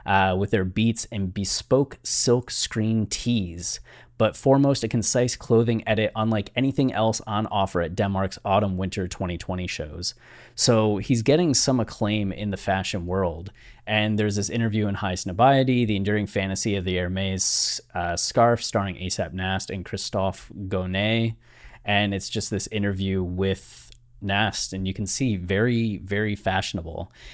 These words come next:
And he talks about working with, um, uh, a Japanese designer and how the guy comes to France. Yeah, I really love the C S Lafette design by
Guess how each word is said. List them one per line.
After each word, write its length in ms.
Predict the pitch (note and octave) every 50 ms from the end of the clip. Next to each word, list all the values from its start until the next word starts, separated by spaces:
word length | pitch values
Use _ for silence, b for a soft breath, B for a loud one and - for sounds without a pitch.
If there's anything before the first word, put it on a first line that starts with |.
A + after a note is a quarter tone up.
| B B B -
And 180 | A#2 A#2 A#2+ A2+
he 80 | C3
talks 260 | B2 - D#3 E3+ -
about 280 | - D3+ D3 C3+ A#2 G#2
working 500 | G#2 A2 A2+ A#2 - B2+ A#2+ A#2 A2+ A2
with, 300 | G2+ G#2 G#2 - - -
um, 600 | G2 G2 F#2+ F2+ F2+ F2+ E2+ E2+ E2+ E2+ F2 F#2 - _ _ _ _ _ _ _ _ _ _ _ _ _ _ _ _ - - -
uh, 300 | A2+ G2 F#2 F2+ F2+ F2 -
a 80 | G#2
Japanese 720 | G2+ F#2+ G2+ A2 G2+ G#2+ - G#2+ G2+ G2+ G2+ G#2+ G2+ F#2
designer 680 | - - F#2+ F2+ F#2 F2+ F#2+ G#2 A2+ B2 C#3 C#3+ C#3+ b b b b b b b b _ _ -
and 560 | G#2+ G2+ G2 G2+ G2+ G2 G2 G2 F#2+ G2 - - - - - - - -
how 200 | - - - A2
the 100 | G2 G2+
guy 220 | F#2+ G2 G2 G2
comes 300 | F#2+ - - A2+ G2+ F#2
to 80 | - F2+
France. 420 | - - G#2 F#2+ F2+ F2+ F2 -
Yeah, 240 | - F#2+ F2 E2+ E2+
I 200 | D2 D2 G2+ G#2+
really 260 | A2+ A#2+ B2+ C3+ C#3
love 280 | C3 A#2+ B2 B2 A#2 G#2+
the 260 | A2+ A2 G#2+ G#2 G#2
C 200 | G2 - - G#2
S 160 | G2 G2+ -
Lafette 560 | - F#2+ - - A#2+ A2 A2+ - - - - A2+
design 400 | - A2+ F#2+ G#2 G2+ G2 G2+ G#2
by 300 | G2 F#2+ F#2 F#2 F#2 F#2